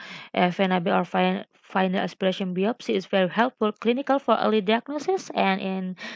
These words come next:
distinguishing benign from malignant lesion, and it's important to improve patient prognosis, uh, with a rapid result, high sensitivity, specificity, and accuracy. We, we ho-,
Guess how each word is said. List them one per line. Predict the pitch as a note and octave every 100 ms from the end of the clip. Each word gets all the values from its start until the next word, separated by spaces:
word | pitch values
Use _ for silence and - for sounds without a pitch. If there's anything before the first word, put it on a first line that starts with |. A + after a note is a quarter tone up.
| -
distinguishing | G3 - - G3 G3 G3
benign | F#3 F#3 F#3 G3
from | G3+ F3+
malignant | F3+ F3+ F#3+ F3+ F#3
lesion, | G3 G3 G#3+ F#3
and | F3
it's | -
important | G3 F3 G3+ G3 - G#3
to | F#3
improve | F3+ F#3 F#3 -
patient | G3 G#3 A#3 G3
prognosis, | G3 G3+ A#3 A#3+ C#4 C#4 - - A#3+ G#3 -
uh, | F#3+ F#3 F3+ F3 F3+ - - -
with | G3
a | F#3
rapid | F3 F#3 -
result, | F3 E3+ - A3 A#3
high | - F#3 -
sensitivity, | - G3+ - B3+ B3 B3+ B3+
specificity, | A#3+ - A3 - A3+ A#3+ A#3+
and | G#3
accuracy. | F#3+ - B3 C4+ - E4 F4 - C4+ -
We, | G#3+ G#3+ - -
we | - G#3
ho-, | F#3 G#3 -